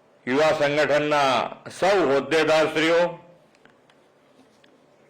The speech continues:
કારણ કે બધા નામો તો તમે બોલ્યા છો, ઘણા બધા નામો છે અહીંયા તો. મંચસ્થ સૌ મહાનુભાવો, અહીં ઉપસ્થિત સૌ સર્વ મહાનુભાવો, પ્રેસ મીડિયાના મિત્રો,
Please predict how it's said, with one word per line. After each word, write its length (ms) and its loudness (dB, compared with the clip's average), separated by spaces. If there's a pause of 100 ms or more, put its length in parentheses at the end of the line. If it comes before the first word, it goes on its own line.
(360)
કારણ 200 -6
કે 60 0
બધા 240 0
નામો 300 0
તો 120 -8
તમે 260 -4
બોલ્યા 400 0
છો, 160 -2
ઘણા 240 -2
બધા 220 2
નામો 320 0
છે 100 -8
અહીંયા 300 -8
તો. 100 -16 (3000)
મંચસ્થ 560 -2 (140)
સૌ 180 2 (140)
મહાનુભાવો, 760 2 (800)
અહીં 220 -2
ઉપસ્થિત 640 -2 (580)
સૌ 380 0 (260)
સર્વ 320 0
મહાનુભાવો, 600 2 (480)
પ્રેસ 340 -2
મીડિયાના 440 0
મિત્રો, 320 -2